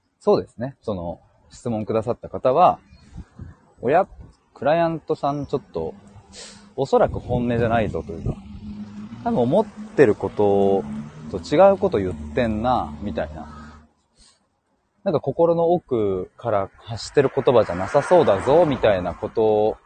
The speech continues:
を、まあ、気づいた時に、まあ、どうしてるのか、みたいなところなんですけれども。まあ、これもね、ちょっと、結論こうですってちょっと言いづらいもののですね。まあ、あえて結論から言うと、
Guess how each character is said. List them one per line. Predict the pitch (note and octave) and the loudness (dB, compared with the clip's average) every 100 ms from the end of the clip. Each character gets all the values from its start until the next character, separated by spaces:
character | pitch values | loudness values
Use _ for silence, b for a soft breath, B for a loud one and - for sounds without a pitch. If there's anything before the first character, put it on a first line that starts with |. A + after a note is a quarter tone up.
| _ _ _ - - - | _ _ _ -18 -16 0
を、 | F3 C3+ - _ - - | 2 2 0 _ -6 -4
ま | |
あ、 | |
気 | - F3 | -2 2
づ | G3+ | 2
い | A3 | 2
た | A2 | 0
時 | F#2+ F#2 | -6 -10
に、 | G#2 F2 - B B B B B - - - - - - - | -6 -8 -10 B B B B B -10 -6 -4 -4 -6 -6 -4
ま | A#2+ | 2
あ、 | |
ど | D3 C3 | 4 4
う | |
し | - | 4
て | F#2 | 0
る | |
の | - - | -2 -2
か、 | - | -4
み | - | -8
た | - | -12
い | |
な | - - - - B B B B _ _ _ | -14 -14 -14 -12 B B B B _ _ _
と | A#2 | -4
こ | A#2 | -2
ろ | G#2 | -2
な | |
ん | D#2 | -6
で | - | -18
す | |
け | - | -20
れ | D2+ | -18
ど | D2 | -16
も。 | D2 C#2+ - - - - - - - - - - - - - - - - - - - - | -14 -12 -12 -10 -10 -10 -10 -10 -10 -12 -14 -10 -4 -2 -2 -6 -10 -12 -14 -16 -16 -6
ま | A2+ | -4
あ、 | |
こ | G#2 | 0
れ | C3+ | 2
も | D3+ D3+ | 4 4
ね、 | D#3 D#3 D#3 | 6 6 4
ち | D3 | 0
ょ | |
っ | - | -4
と、 | - F#2 F2 - - G2 - - - - - - | -4 -2 -4 -10 -8 -8 -8 -14 -16 -10 -10 -10
結 | - C#3+ | -8 -2
論 | D3 C#3 | 0 0
こ | - G3+ | 0 0
う | D#3+ | 0
で | - | -2
す | - | -4
っ | - | -2
て | |
ち | - | -2
ょ | A#2+ | -2
っ | |
と | - | -4
言 | A#2+ A#2+ | -2 2
い | A#2+ | 2
づ | - | 2
ら | B2+ B2 | 2 2
い | - | 0
も | - | -4
の | A2 | -2
の | A2 | -4
で | - | -8
す | - | -12
ね。 | - F2+ | -16 -8
ま | A#2 C3 B2+ | 2 4 6
あ、 | D#3 | 4
あ | F3 | 2
え | |
て | - G2 | 0 -6
結 | G2+ - A#2+ | -8 -6 -4
論 | A#2 A2+ | -4 -2
か | A#2 | -2
ら | G#2+ | 0
言 | A#2+ | -2
う | A2+ | -4
と、 | - E2 D#2+ | -8 -12 -12